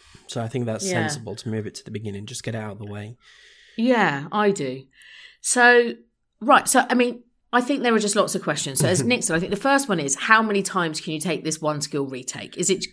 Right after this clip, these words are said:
Speaker 2: just unlimited? Is it gonna be one for one test?
Speaker 1: Mm-hmm.
Speaker 2: That is definitely not there.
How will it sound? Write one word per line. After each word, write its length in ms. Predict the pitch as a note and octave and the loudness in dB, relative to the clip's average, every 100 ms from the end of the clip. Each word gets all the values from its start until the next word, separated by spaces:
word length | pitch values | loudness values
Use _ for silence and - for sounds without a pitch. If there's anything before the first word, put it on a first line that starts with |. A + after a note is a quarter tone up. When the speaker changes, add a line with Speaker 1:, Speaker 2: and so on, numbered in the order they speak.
| _ | _
Speaker 2:
just 420 | - E3+ - - _ _ - | -2 0 -2 -6 _ _ -6
unlimited? 800 | E3 D#3+ F#3+ A3+ A3 A3 G#3+ G#3 - | -2 2 2 2 2 2 2 2 0
Is 140 | E3 | -2
it 80 | D3+ | -2
gonna 180 | D#3 D3 | -2 -2
be 160 | D3 | -4
one 280 | C#3+ D#3 D3+ | -2 -2 -4
for 140 | D3 D3 | -6 -8
one 220 | C3+ C3 | -8 -8
test? 340 | F3 F3+ E3+ | -4 -2 2
Speaker 1:
Mm-hmm. 360 | C#3+ C#3 C3+ C3+ | 2 2 0 0
Speaker 2:
That 160 | E3 E3 | -2 -2
is 80 | |
definitely 400 | D#3+ E3 E3 D3 | -2 -4 -6 -12
not 180 | D3 D3 | -10 -4
there. 280 | G3 G3+ | 0 2